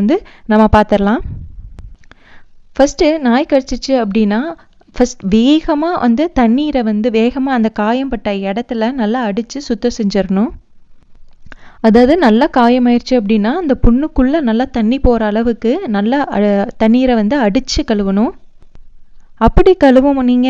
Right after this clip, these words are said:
அப்படின்னா அதுல ராபிஸ் அப்படிங்கிற வைரஸ் வந்து எண்பது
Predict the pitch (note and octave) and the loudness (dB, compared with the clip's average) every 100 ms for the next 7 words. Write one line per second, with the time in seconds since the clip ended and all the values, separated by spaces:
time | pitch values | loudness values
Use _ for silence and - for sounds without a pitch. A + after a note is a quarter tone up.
0 | B3+ G3 G#3+ G3+ G3 C#4 - A3 G#3+ C#4+ | 0 -2 -2 0 -2 -2 -2 -2 0 0
1 | B3 G#3+ B3 - D4+ - A3+ G3+ A3+ G#3+ | 0 -2 -2 -2 -4 -2 -4 0 0 0
2 | G#3 G3+ G3 G#3+ C4+ C4+ - A3 G3+ G3 | 0 -2 0 0 0 -2 -2 -2 -2 -2
3 | C4+ B3+ G#3 A#3 D#4 F4 | -4 -2 -2 0 0 -2